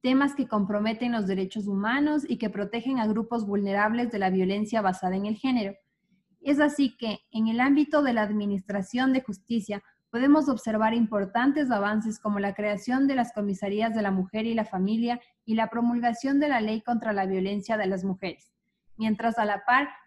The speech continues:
sectores sociales como salud y educación han desarrollado propuestas de prevención y atención de la violencia basada en el género.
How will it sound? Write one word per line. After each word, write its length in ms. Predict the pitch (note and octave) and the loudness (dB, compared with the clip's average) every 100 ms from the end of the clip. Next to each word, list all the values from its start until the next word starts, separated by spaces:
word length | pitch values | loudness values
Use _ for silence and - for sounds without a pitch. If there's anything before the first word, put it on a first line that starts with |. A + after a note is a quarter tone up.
| _ | _
sectores 480 | - A3+ - B3+ C#4 | -8 -6 -2 0 0
sociales 540 | A#3+ - A3+ A#3 A#3+ - | -4 -4 -2 -2 -2 -4
como 220 | G3+ F#3+ | -4 -4
salud 340 | - F#3+ A#3+ | -4 -2 0
y 80 | C4+ | 0
educación 640 | C4 A3+ F3+ - A#3 B3+ - | 0 -2 -4 -2 -2 -2 -2
han 180 | A3 A3 | -2 0
desarrollado 680 | G#3+ G#3+ G#3+ G#3 B3 C4+ | 0 -2 -2 2 2 2
propuestas 680 | A#3+ G3+ A#3 B3 - G3 G3+ - _ _ | -4 -4 -2 -2 0 -2 -2 -8 _ _
de 120 | A3 | -4
prevención 680 | G#3+ A3 A3 A3 G3 C4 D4 | -2 0 0 0 0 2 4
y 60 | D4+ | 4
atención 800 | D4 G#3 F#3+ - B3+ C#4 C4+ - _ _ - | 2 -2 -2 -2 -2 0 -2 -6 _ _ -6
de 120 | A3+ | 0
la 140 | A3+ | 2
violencia 480 | A3+ A3 B3 B3+ C#4 | 2 2 2 2 2
basada 320 | A#3 G#3 G3 | 0 0 -4
en 80 | G#3 | -2
el 100 | G#3+ | -2
género. 480 | C#4+ D#4 A3 F#3+ | 0 0 0 -4